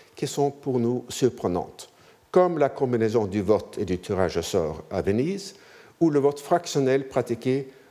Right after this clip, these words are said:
dans la Nouvelle-Angleterre au dix-huitième siècle. Dans mon opinion, le vote croisé breton les surpasse toutes. S'il avait été d'usage dans toutes les provinces, les États généraux auraient pu se transformer en réunion d'ambassadeurs,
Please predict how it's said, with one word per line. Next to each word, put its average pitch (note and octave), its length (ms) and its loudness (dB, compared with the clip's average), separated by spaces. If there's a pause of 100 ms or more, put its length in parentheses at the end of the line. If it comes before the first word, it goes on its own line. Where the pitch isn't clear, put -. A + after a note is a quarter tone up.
dans B2 140 2
la A2+ 100 2
Nouvelle-Angleterre G#2 920 0
au A2+ 60 0
dix-huitième G2+ 580 -2
siècle. - 440 -8 (920)
Dans F#3+ 80 6
mon F3 160 0
opinion, C#3 480 0 (140)
le C3+ 100 8
vote F3+ 240 2
croisé C3 400 4
breton C#3+ 460 0 (240)
les B2 80 2
surpasse A#2+ 580 -2
toutes. - 380 -10 (1000)
S'il A3 300 -2
avait F#3+ 140 4
été E3+ 340 -2
d'usage A2+ 720 0
dans A2 100 2
toutes - 280 -6
les B2+ 60 6
provinces, A2 600 -2 (260)
les F#3 220 4
États F3+ 240 0
généraux C#3+ 480 2
auraient D3+ 240 2
pu E3 160 -2
se D#3+ 100 -2
transformer D3+ 640 -2
en B2 180 0
réunion C3 480 2
d'ambassadeurs, G2+ 720 -2